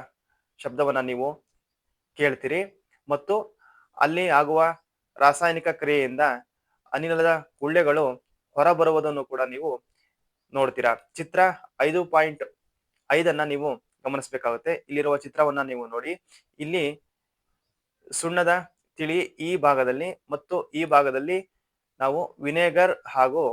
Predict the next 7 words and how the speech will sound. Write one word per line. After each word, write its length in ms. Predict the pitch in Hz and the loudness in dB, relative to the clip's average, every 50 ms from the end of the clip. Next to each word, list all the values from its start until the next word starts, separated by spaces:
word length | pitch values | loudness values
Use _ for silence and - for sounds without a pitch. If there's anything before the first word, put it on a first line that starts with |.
| 120 _ _ _ _ _ _ _ _ _ _ _ _ _ _ _ - | -4 _ _ _ _ _ _ _ _ _ _ _ _ _ _ _ -2
ಅಡುಗೆ 320 | 139 135 160 165 190 185 | 0 2 2 2 2 0
ಸೋಡಾದ 360 | - - 156 143 139 139 156 151 131 127 - _ _ _ 135 | 0 0 0 2 2 4 4 2 0 0 -6 _ _ _ -8
ಮಿಶ್ರಣವನ್ನ 520 | 143 - - 165 160 160 151 143 139 143 135 117 - _ _ _ _ _ _ - | -8 -6 -4 0 0 2 2 2 2 0 0 -2 -4 _ _ _ _ _ _ -8
ನಾವಿಲ್ಲಿ 320 | 123 127 131 127 127 123 113 127 - _ _ _ _ _ _ _ _ _ _ - | -6 -6 -4 -4 -4 -6 -6 -8 -14 _ _ _ _ _ _ _ _ _ _ -8
ತಗೊಂಡಿದ್ದೀವಿ. 460 | 131 123 127 131 120 127 135 156 185 196 - _ _ _ _ _ _ | -6 -4 -4 -4 -2 -2 -2 -2 -4 -6 -8 _ _ _ _ _ _
ಈ 100 | 156 170 185 - - _ _ _ _ _ _ _ _ _ _ - | -4 -4 -4 -4 -6 _ _ _ _ _ _ _ _ _ _ -12
ಮಿಶ್ರಣದಿಂದ 640 | 143 147 - - 180 180 170 160 156 151 147 151 | -10 -10 -8 -4 -4 -2 -2 -2 -2 -2 2 2